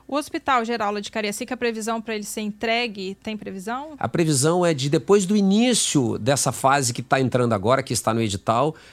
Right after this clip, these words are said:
Speaker 2: é, dois anos pra entregarem.
Speaker 1: Uhum. E tem alguma coisa que o senhor gostaria de ter feito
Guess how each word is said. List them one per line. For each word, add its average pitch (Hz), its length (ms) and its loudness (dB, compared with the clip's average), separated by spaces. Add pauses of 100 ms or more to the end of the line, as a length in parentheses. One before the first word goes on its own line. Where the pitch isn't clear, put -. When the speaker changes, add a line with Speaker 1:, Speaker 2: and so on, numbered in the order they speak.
(120)
Speaker 2:
é, 107 160 0
dois 147 320 2
anos 127 320 2
pra 120 160 -2
entregarem. 85 540 -4 (100)
Speaker 1:
Uhum. 208 420 -6 (460)
E 277 60 -10
tem 392 200 0
alguma 330 260 -2
coisa 302 200 0
que - 60 -16
o - 20 -12
senhor 285 120 -6
gostaria 277 360 -2
de - 100 -6
ter 269 140 -2
feito 262 680 -2